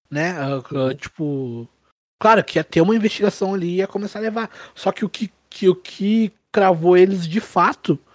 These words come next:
tá, o caso repercutiu na, na, na, na T V e tudo mais. E aí o Christian, ele foi e comprou uma moto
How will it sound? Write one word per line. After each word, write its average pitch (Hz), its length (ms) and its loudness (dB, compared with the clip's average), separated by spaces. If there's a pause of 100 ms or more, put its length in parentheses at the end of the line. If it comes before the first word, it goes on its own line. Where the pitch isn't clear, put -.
(140)
tá, 226 200 6
o 135 200 4
caso 151 320 -2
repercutiu 170 560 -4
na, 175 220 -4
na, 180 280 -8
na, 180 220 -8 (120)
na 160 120 -8
T 214 160 -6
V 180 420 2
e 131 60 -4
tudo - 240 -10
mais. 180 420 -2 (560)
E 196 60 8
aí 190 200 8
o 214 60 4
Christian, 214 640 8
ele 175 140 4
foi 185 180 6
e 196 40 2
comprou 208 340 4
uma 254 120 4
moto 247 460 -4